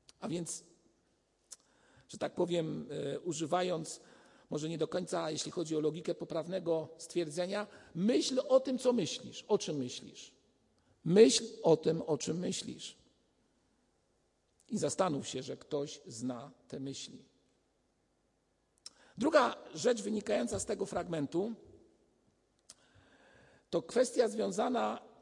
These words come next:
z czymś, co ze wszechmiar jest nieracjonalne, a jednak stało się. Widzimy człowieka,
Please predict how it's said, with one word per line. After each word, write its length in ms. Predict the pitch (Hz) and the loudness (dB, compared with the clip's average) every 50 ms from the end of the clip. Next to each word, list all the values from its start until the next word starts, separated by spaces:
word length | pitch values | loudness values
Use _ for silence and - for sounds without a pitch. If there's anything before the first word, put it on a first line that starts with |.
| - _ - | -20 _ -16
z 160 | - - - | -12 -10 -8
czymś, 280 | - - 269 294 - - | -4 -4 -2 -2 -2 -2
co 140 | - 226 226 | 0 0 0
ze 100 | 226 214 | -2 -2
wszechmiar 520 | - - - 269 262 262 285 269 240 247 | -2 0 0 0 0 0 0 0 2 2
jest 380 | 262 - 240 - - - - 302 | 4 2 2 2 0 -4 -4 2
nieracjonalne, 1000 | 302 277 285 269 262 - 302 254 254 233 196 165 143 127 120 117 - - - - - - - - - _ _ _ _ _ _ _ _ _ _ _ _ _ _ _ _ _ _ _ _ _ _ _ _ _ _ _ _ - | 4 6 6 6 4 2 4 4 6 8 8 8 6 6 2 0 -2 -4 -8 -12 -16 -20 -20 -20 -20 _ _ _ _ _ _ _ _ _ _ _ _ _ _ _ _ _ _ _ _ _ _ _ _ _ _ _ _ -2
a 100 | - 165 | 2 2
jednak 400 | 196 226 262 269 254 247 - - | 2 2 2 -2 -6 -6 -4 -6
stało 420 | - - - 202 156 120 - - | -4 -4 -4 -4 -2 -4 -6 -6
się. 180 | - - - - - - - _ _ _ _ _ _ _ _ _ _ _ _ _ _ _ _ _ _ _ _ _ _ _ _ _ _ _ _ _ _ _ _ _ _ _ _ _ _ _ _ _ _ _ _ _ _ _ _ _ _ - | -10 -14 -14 -16 -18 -20 -20 _ _ _ _ _ _ _ _ _ _ _ _ _ _ _ _ _ _ _ _ _ _ _ _ _ _ _ _ _ _ _ _ _ _ _ _ _ _ _ _ _ _ _ _ _ _ _ _ _ _ -10
Widzimy 320 | 175 170 214 233 214 190 | -6 -4 -2 -2 -2 -2
człowieka, 680 | - - 190 170 190 214 190 - 185 185 180 165 170 | 0 0 0 2 2 2 2 2 0 -2 -2 -2 -6